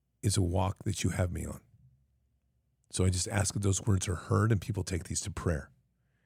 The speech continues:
Reflect deeply on what is said. Be honest and truthful before you. Have the courage to listen and to take that to the throne and to be transparent and,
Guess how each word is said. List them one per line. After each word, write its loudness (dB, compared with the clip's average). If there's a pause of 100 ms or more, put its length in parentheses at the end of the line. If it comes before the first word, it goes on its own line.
Reflect 0
deeply 2
on -2
what -2
is -2
said. -4 (1300)
Be 2
honest 4
and 2
truthful 4
before 0
you. -4 (1080)
Have 4
the 2
courage 2 (640)
to 2
listen 2
and 0
to -6
take 0
that 0
to 0
the 0
throne 0
and -4
to -6
be -4
transparent 2
and, 2